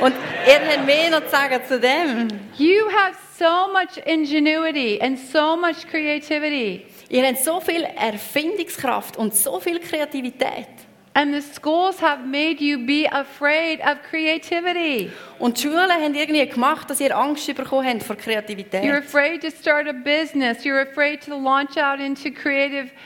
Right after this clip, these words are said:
Speaker 2: like, outlets.
Speaker 1: Ihr habt Angst, um ein Geschäft zu starten oder irgendwelche kreative Sachen rauszulassen.
Speaker 2: But this is what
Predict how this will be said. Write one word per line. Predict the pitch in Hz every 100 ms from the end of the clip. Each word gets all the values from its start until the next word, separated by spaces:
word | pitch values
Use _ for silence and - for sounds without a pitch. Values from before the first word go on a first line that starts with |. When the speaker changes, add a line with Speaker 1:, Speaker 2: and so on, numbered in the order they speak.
| - -
Speaker 2:
like, | 254 247
outlets. | 269 285 240 233 196 - - - - -
Speaker 1:
Ihr | -
habt | 254 262 269
Angst, | 202 285 330 311 - -
um | 254
ein | 214
Geschäft | 214 - 262 - 381 - -
zu | -
starten | - - 262 247 277 - 254 233 208
oder | 226 220
irgendwelche | 254 311 294 277 269 269 240
kreative | - 254 285 285 269 247
Sachen | 220 - - - 269
rauszulassen. | 254 226 254 - - 220 175 170 175 -
Speaker 2:
But | 311 -
this | 415 415
is | 440
what | 403